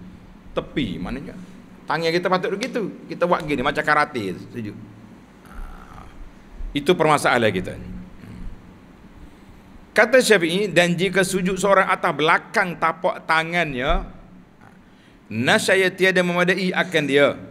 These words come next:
Tak sah. Sema-, terbalik begini, terbalik gini. Bukan sujud atas tangan, sujud atas tangan pun tak boleh dah. Kalau sujud atas tangan pun tak jadi.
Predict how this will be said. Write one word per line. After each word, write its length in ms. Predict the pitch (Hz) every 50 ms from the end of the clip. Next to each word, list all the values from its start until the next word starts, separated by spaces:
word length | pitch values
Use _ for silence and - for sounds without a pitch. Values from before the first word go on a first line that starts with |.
| - -
Tak 160 | - 160 180
sah. 260 | - - - 175 - - - - - - - - - - -
Sema-, 240 | - 156 - - - - - 113 113 -
terbalik 380 | - 143 170 170 165 147 - - -
begini, 220 | - 123 131 117 104
terbalik 260 | 90 110 110 107 - 92
gini. 140 | 90 82 - - - - - - - - - - - - - - - -
Bukan 220 | - 123 120 143 131
sujud 180 | - 139 160
atas 140 | 151 - -
tangan, 220 | 151 175 208 180 135
sujud 140 | 147 180 175
atas 80 | 165 208
tangan 180 | 220 202 147
pun 120 | 131 135 139
tak 80 | 156 175
boleh 120 | 175 196 277
dah. 120 | 262 - - - - - - - - - - - -
Kalau 160 | 156 170 170
sujud 160 | 165 175 185
atas 140 | 190 185 170
tangan 160 | 202 214 190 165
pun 100 | 156 156 175
tak 100 | 151 147
jadi. 240 | 190 - 254 220